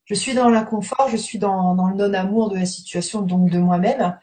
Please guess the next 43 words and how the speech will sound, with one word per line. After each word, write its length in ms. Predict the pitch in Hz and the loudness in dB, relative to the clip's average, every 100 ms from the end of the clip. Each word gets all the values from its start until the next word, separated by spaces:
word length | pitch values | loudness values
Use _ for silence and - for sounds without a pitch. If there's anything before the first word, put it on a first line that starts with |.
| - - _ _ | -20 -20 _ _
et 220 | 233 240 202 | 2 2 2
je 140 | 202 | 2
veux 240 | 214 240 | 4 2
être 180 | 294 214 | 2 2
bien. 300 | 190 185 180 _ _ _ _ _ _ | 0 -6 -6 _ _ _ _ _ _
Et 100 | 202 | -6
quand 240 | 233 240 | -2 0
on 100 | 233 | 0
ressent 420 | 208 220 233 277 254 | 0 2 2 2 0
ce « 260 | - 208 | -2 -4
je 120 | 190 | -4
veux 200 | 196 185 | -4 0
être 160 | 254 190 | 0 0
bien », « 280 | 180 202 247 _ | -2 -6 -6 _
je 140 | - 208 | -8 -6
veux 180 | 220 | -6
trouver 300 | 240 - 233 | -8 -4 0
l'amour », 480 | 214 196 202 247 - _ | 2 2 0 -2 -4 _
tac, 220 | - 233 | -4 -4
l'intention 480 | 220 208 202 190 196 | -4 -6 -8 -8 -6
est 100 | 185 | -6
posée. 320 | 185 190 185 _ _ _ _ _ _ _ | -6 -8 -10 _ _ _ _ _ _ _
Après, 220 | - 185 233 | -10 0 0
on 80 | |
peut 120 | 220 196 | 0 -2
s'aider 360 | - 196 190 | -6 -4 -2
avec 240 | 196 170 165 | 0 -2 -6
des 100 | 170 | -10
phrases 300 | - 170 170 | -8 -8 -8
aussi, 300 | - - 226 | -12 -10 -8
hein. 340 | 185 175 170 - - - | -6 -6 -8 -12 -20 -6
L'Ho'oponopono, 640 | 202 196 202 196 190 202 240 | -2 0 0 0 0 2 2
c'est 180 | 240 202 | 0 -4
ça, 240 | - 254 | 0 2
hein, 100 | 233 | 4
c'est, 260 | 233 202 185 | 2 -2 -4
c'est 140 | 208 | -6
des 140 | 185 190 | -4 -4
phrases 320 | - 233 180 | 0 0 0
d'intention. 560 | 202 196 196 - - 311 - _ _ - | -4 -4 -8 -8 -6 -8 -10 _ _ -10
J'ai 240 | 180 233 | -4 0
l'intention 600 | 247 226 214 196 - - | 2 2 0 -6 -6 -8
de 400 | 233 208 240 240 | -4 0 0 -2